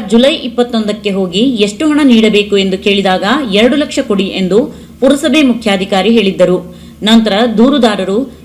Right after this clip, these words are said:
ತಮ್ಮ ಸಂಬಂಧಿಕರ ಬಳಿ ಹೇಳಿದಾಗ ಹಣ ನೀಡುವಂತೆ ಹೇಳಿದ್ದರು. ಬಳಿಕ ಶಕೀಲ್ ಬಳಿ ಎರಡು ಲಕ್ಷ ಕೊಟ್ಟು ಕಳುಹಿಸುತ್ತಾರೆ. ನಂತರ ಮುಖ್ಯಾಧಿಕಾರಿ ಹಣ ತೆಗೆದುಕೊಂಡು ಮನೆಗೆ ಬರಲು ತಿಳಿಸಿದ್ದರು. ಎರಡು ಲಕ್ಷ ಹಣ ಪಡೆದುಕೊಂಡ ಮುಖ್ಯಾಧಿಕಾರಿ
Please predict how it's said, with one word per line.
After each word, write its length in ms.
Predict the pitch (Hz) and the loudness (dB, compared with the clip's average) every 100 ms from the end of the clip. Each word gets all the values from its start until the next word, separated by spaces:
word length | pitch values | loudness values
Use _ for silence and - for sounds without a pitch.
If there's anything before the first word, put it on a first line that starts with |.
| - | -2
ತಮ್ಮ 200 | 254 269 | 2 2
ಸಂಬಂಧಿಕರ 600 | 240 262 294 294 285 254 | 2 0 2 2 2 0
ಬಳಿ 200 | 208 202 | 2 0
ಹೇಳಿದಾಗ 420 | 202 196 196 185 190 | 0 0 0 -2 -2
ಹಣ 360 | 254 262 214 214 | -4 -4 -4 -2
ನೀಡುವಂತೆ 500 | 208 233 285 269 262 | 0 2 2 2 2
ಹೇಳಿದ್ದರು. 640 | 247 196 185 185 180 - - - - - - | 2 2 0 0 -2 -4 -12 -20 -20 -8 0
ಬಳಿಕ 260 | 220 220 208 202 | 0 0 -4 -2
ಶಕೀಲ್ 360 | 226 262 302 | -4 -4 -4
ಬಳಿ 160 | 233 202 | -2 -2
ಎರಡು 360 | 233 220 233 277 | -2 -2 0 -2
ಲಕ್ಷ 240 | 277 320 | -4 -4
ಕೊಟ್ಟು 300 | - 214 214 | -6 -6 -4
ಕಳುಹಿಸುತ್ತಾರೆ. 840 | 214 196 196 202 - 185 185 175 - - - - | -2 -2 -2 -6 -4 0 0 -2 -8 -20 -12 0
ನಂತರ 280 | 277 311 247 240 | 2 2 2 2
ಮುಖ್ಯಾಧಿಕಾರಿ 760 | 240 226 277 277 277 226 202 | 2 0 0 0 0 -2 0
ಹಣ 180 | 196 202 247 | 0 0 0
ತೆಗೆದುಕೊಂಡು 560 | 247 214 196 196 196 254 | 0 0 -2 -2 0 2
ಮನೆಗೆ 360 | 226 220 254 | 2 2 2
ಬರಲು 280 | 226 202 190 | 0 0 -2
ತಿಳಿಸಿದ್ದರು. 760 | 190 220 214 170 180 180 - - - - 220 | -2 -4 -4 0 0 0 -4 -16 -20 -8 0
ಎರಡು 260 | 254 302 | 2 2
ಲಕ್ಷ 240 | 311 311 311 | -2 -4 -2
ಹಣ 160 | 269 240 | 0 0
ಪಡೆದುಕೊಂಡ 500 | 240 196 185 220 202 | 0 -2 -2 -4 -2
ಮುಖ್ಯಾಧಿಕಾರಿ 880 | 190 190 - 202 190 190 185 220 302 | -2 -4 -2 -2 -2 -2 0 0 -2